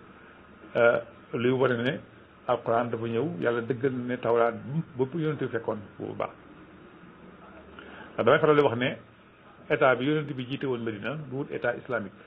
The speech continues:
mais état diina la. Loolu mooy seen différence, état islamique ak état diina. État islamique mooy état boo xam ne chariatu islamique lañ koy appliqué ci ñëpp.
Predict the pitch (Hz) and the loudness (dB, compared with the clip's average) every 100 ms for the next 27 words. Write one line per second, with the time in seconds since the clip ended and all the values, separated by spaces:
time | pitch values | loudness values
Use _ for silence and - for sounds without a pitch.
0 | - - - - - - - - - - | -20 -20 -20 -20 -20 -20 -20 -20 -20 -20
1 | - - 110 113 135 131 113 113 110 110 | -20 -8 -4 0 4 4 4 2 0 -2
2 | - - - - - - - - - - | -6 -16 -20 -20 -20 -20 -20 -20 -20 -20
3 | - - - - - - - - 208 - | -20 -20 -20 -20 -20 -20 -20 -20 -20 -20
4 | - - 135 151 156 135 123 117 117 120 | -20 -8 -2 2 2 2 0 0 0 0
5 | - 127 110 120 117 110 127 - 120 110 | 0 0 2 2 2 0 -4 -2 -2 -2
6 | 107 - 151 147 - 135 135 131 135 139 | -6 -2 0 0 0 -2 -2 -4 -2 0
7 | 123 120 107 123 143 139 120 - 120 120 | 0 0 -2 -4 -2 0 -2 -4 -4 -2
8 | 120 120 117 - 120 110 107 - 98 | -2 -4 -4 -6 -6 -12 -10 -10 -12